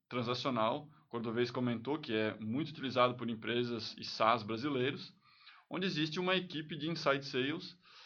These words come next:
focada em converter os visitantes do site, os leads, em clientes. Nesse caso, o produto não é tão complexo de usar, que necessite uma abordagem presencial,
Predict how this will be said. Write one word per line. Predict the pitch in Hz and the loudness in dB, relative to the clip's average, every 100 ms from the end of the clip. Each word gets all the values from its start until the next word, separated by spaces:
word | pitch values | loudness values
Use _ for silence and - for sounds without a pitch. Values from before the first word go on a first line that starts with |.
| - - | -20 -20
focada | - 175 175 139 151 175 190 - - | -4 -2 6 8 8 6 2 0 -6
em | 143 165 180 180 - | -4 -2 -2 -4 -6
converter | 156 151 156 147 135 139 151 151 - _ _ - | -4 2 2 2 0 2 2 -2 -14 _ _ -10
os | 113 117 107 | -6 -6 -4
visitantes | 123 117 123 131 127 | -6 -4 -2 -2 -2
do | 110 | -10
site, | - 143 151 147 135 123 | 2 6 6 4 0 -6
os | 110 | -4
leads, | 120 143 147 139 131 | -4 -4 -4 -6 -6
em | 151 | -4
clientes. | 160 123 110 107 - _ _ _ _ _ _ _ _ - | 0 0 -2 -6 -14 _ _ _ _ _ _ _ _ -8
Nesse | 123 156 151 143 | -2 0 -2 -2
caso, | 143 - 190 151 139 - - - _ | 2 4 4 2 -4 -6 -18 -20 _
o | 127 | -6
produto | 160 156 175 180 147 | 0 2 2 0 -2
não | 147 202 214 | 0 2 4
é | |
tão | 214 196 185 | 4 2 0
complexo | 170 143 120 123 127 - | 0 -2 6 6 6 -4
de | 120 | -4
usar, | 117 113 139 - - _ - | 0 0 0 -2 -14 _ -6
que | 127 | -2
necessite | 127 123 120 131 127 | -2 -2 -4 -6 -4
uma | 123 117 | -2 0
abordagem | 110 110 110 117 104 113 110 107 - - _ _ _ _ | 0 2 6 6 6 0 -2 -6 -10 -20 _ _ _ _
presencial, | 139 156 160 160 139 170 | 2 2 2 4 4 4